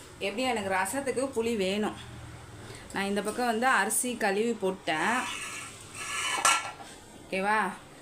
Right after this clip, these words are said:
இப்போ இந்த சைடு கொஞ்சமா எண்ணெய் ஊத்திருக்கேன். இன்னும் கொஞ்சம் எண்ணெய் ஊத்தி சிம்ல வச்சிடலாம். வடைக்கு பார்த்தீங்கன்னா, ஆ, பெரிய வெங்காயம் ரெண்டு, ஒரு துண்டு இஞ்சி, கொஞ்சம் கருவேப்பிலை, கொத்தமல்லி, அதுக்கப்புறம் பார்த்தீங்கன்னா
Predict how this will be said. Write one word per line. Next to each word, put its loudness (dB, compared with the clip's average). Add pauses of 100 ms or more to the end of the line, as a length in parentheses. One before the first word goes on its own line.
(120)
இப்போ -4 (100)
இந்த 2 (100)
சைடு 4 (460)
கொஞ்சமா 2 (140)
எண்ணெய் 0
ஊத்திருக்கேன். 2
இன்னும் 2
கொஞ்சம் 2
எண்ணெய் 0
ஊத்தி 0 (540)
சிம்ல 2 (100)
வச்சிடலாம். 2 (500)
வடைக்கு 2
பார்த்தீங்கன்னா, 2 (1400)
ஆ, 2 (380)
பெரிய 6
வெங்காயம் 2
ரெண்டு, 2 (140)
ஒரு 2
துண்டு 4 (100)
இஞ்சி, 2 (100)
கொஞ்சம் 2
கருவேப்பிலை, 4
கொத்தமல்லி, 2 (520)
அதுக்கப்புறம் 2
பார்த்தீங்கன்னா 2